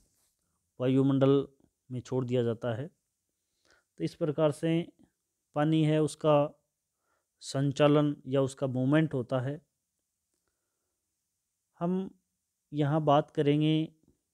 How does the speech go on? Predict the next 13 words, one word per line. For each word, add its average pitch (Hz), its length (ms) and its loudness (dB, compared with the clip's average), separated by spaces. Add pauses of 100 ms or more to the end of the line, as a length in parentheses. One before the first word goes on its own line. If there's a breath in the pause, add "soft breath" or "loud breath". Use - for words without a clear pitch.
(760)
कि 151 140 -2
जो 151 280 2
पानी 139 400 0
का 151 180 2
जो 147 380 0
संचालन 139 580 -4
है 139 180 -2
वह 135 400 0 (1900)
किस 175 140 -8
प्रकार 139 360 0
से - 160 -6
होता 135 320 0
है, 147 280 -6